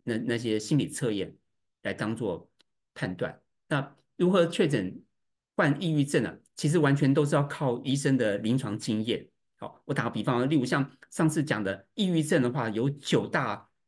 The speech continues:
诊断的标准，所谓诊断的 criteria，诊断的标准。那那九条都每一条都要由医生来判断你是不是符合那，那几条。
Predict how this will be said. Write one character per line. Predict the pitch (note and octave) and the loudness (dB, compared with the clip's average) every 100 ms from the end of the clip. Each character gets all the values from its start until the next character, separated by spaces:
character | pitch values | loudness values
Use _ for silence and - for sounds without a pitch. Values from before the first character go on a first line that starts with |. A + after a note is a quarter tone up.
| - | -6
诊 | - A#2+ | -2 0
断 | D3+ | 2
的 | B2+ G#2+ - _ _ _ | 2 0 -4 _ _ _
标 | D#3 B2 | 0 2
准， | C#3 F#2+ D2 _ _ | 2 -2 -4 _ _
所 | C3 | -4
谓 | C3 | -2
诊 | G#2 | -2
断 | C3 | -2
的 | A2+ | -4
criteria， | - G2+ F2+ A#2 G#2+ G2+ - _ | -6 -6 -4 -4 -2 -4 -6 _
诊 | - A#2 | -2 0
断 | C3 | 0
的 | G#2+ | 0
标 | - G2+ | -2 -4
准。 | A2 - - _ _ - | -4 -8 -10 _ _ -2
那 | A3+ | 0
那 | A#3 | 0
九 | A3+ - A2 | 0 0 0
条 | - G2+ | 0 -2
都 | F3 | 0
每 | F#3 B2+ | 2 2
一 | |
条 | B2+ C#3+ | 2 2
都 | C#3+ | 2
要 | D#3 | 2
由 | C3 - | 2 0
医 | D3 | -2
生 | D3 | -2
来 | G#2+ | -4
判 | - D3+ C3+ | -4 -2 0
断 | B2+ | 0
你 | G2+ | -2
是 | G2+ | -4
不 | E3 | 0
是 | D3+ | 0
符 | D3+ A#2 | 0 -4
合 | A#2 G2+ | 0 0
那， | B2 A2+ - | 0 -4 -8
那 | - A#2 | -4 -4
几 | - E2+ | -4 -10
条。 | - - | -12 -20